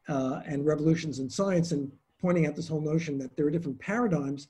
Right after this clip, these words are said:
and paradigms depend on what we need them to do, right? So, like, we could have a quantum paradigm that's good if we want to understand how everything connects with everything else. We could have a,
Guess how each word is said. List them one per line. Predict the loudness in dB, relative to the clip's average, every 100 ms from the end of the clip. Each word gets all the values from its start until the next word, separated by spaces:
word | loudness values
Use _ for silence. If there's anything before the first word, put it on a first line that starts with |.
| _ _ _
and | -10
paradigms | -2 0 2 2 2 0
depend | -4 -2 -2 0
on | 2 2
what | 0
we | 4
need | 6 6 6
them | 2
to | 2
do, | 0 2 0 -2 -10 _ _ _ _ _
right? | -4 -2 -2
So, | 0 2
like, | 4 4
we | 0
could | 4 2
have | 4
a | 0
quantum | 0 -2 0 -2
paradigm | 0 -2 -2 -2 -2 -4 -4 _ _ -2
that's | -2 -2
good | 2 4 6
if | 4 2
we | 2 6
want | 6 4 0
to | -2 0 4 4 2 -8 _ _
understand | -2 0 0 2 4
how | 6
everything | 6 4 2
connects | 0 0 -2 0
with | 2
everything | 4 4 4
else. | 4 2 -2 -6 -16 _ _
We | -4
could | 0 2
have | 2
a, | 2 -2